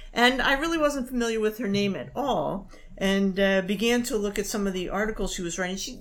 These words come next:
you know, she was a larger-than-life personality. Um, she grew up in Greenville, Mississippi. Her mother, you know, was, um, and, you know, a lady from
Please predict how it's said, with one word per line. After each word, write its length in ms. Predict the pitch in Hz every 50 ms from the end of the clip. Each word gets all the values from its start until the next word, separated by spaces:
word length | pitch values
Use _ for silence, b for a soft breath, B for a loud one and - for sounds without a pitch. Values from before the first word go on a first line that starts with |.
| - -
you 180 | - - 247 262
know, 120 | 240 233
she 140 | 240 240 220
was 100 | 214 190
a 80 | 185
larger-than-life 1120 | 175 185 202 233 240 - - 254 240 226 214 220 202 190 - - - 196 196 196 196 196 - B B B B B B
personality. 1120 | - - 226 202 202 - - 147 151 156 185 196 196 214 220 202 208 202 202 202 202 B B B B B
Um, 320 | - 180 170 165 165 165
she 200 | 165 - 185 170
grew 320 | 156 - 214 226 226 202 -
up 280 | 185 202 196 196 - - - -
in 500 | 170 170 170 170 165 160 160 - - 151
Greenville, 760 | - - 165 175 196 226 233 226 196 220 214 202 202 196 - -
Mississippi. 1040 | 170 165 160 156 - 160 147 - - - - 240 240 240 - 254 247 247 240 240 240 B B B B B B
Her 200 | - 214 185 175
mother, 760 | 175 170 175 196 214 226 214 220 214 208 208 202 196 196 -
you 100 | - 202
know, 200 | 185 160 156 151
was, 500 | 147 156 156 156 160 160 156 156 147 -
um, 560 | 170 151 147 151 151 151 151 151 156 156 - - - _ _ - - _ _ _ _ _ _ - 165
and, 480 | 170 - 160 170 165 165 170 135 143
you 80 | 180 170 156
know, 100 | 151 147
a 20 | 147 165 175
lady 180 | 185 180 180 175
from 380 | - - 170 160 156 160 156